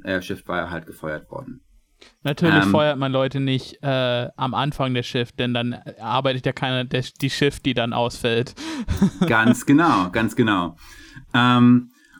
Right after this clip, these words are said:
Speaker 1: und, ähm, dann kam's halt ganz spontan eben zu einem, ähm, Aufstand innerhalb dieses Lagerhauses, wo dann einfach sich andere ArbeiterInnen solidarisch gezeigt haben mit Santiago.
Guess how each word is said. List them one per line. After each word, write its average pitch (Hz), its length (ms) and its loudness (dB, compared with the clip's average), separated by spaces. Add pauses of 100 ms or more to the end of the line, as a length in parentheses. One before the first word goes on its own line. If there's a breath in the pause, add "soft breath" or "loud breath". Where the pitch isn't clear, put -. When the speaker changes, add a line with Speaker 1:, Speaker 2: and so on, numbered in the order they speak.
(140)
Speaker 1:
und, 127 800 6
ähm, 120 560 4
dann 123 240 4
kam's 131 240 2
halt 127 300 -2 (100)
ganz 131 220 2
spontan 120 600 0
eben 117 300 2
zu - 160 -4
einem, 101 560 0
ähm, 90 640 -2
Aufstand 120 520 0
innerhalb 104 480 0
dieses 92 220 -6
Lagerhauses, 117 560 -2
wo 98 60 -6
dann 92 80 0
einfach 90 240 -2
sich 90 240 -10
andere 107 480 -2 (320 loud breath)
ArbeiterInnen 101 960 0
solidarisch 123 580 0
gezeigt 120 460 -2
haben 107 460 -2
mit 104 200 -4
Santiago. 120 720 0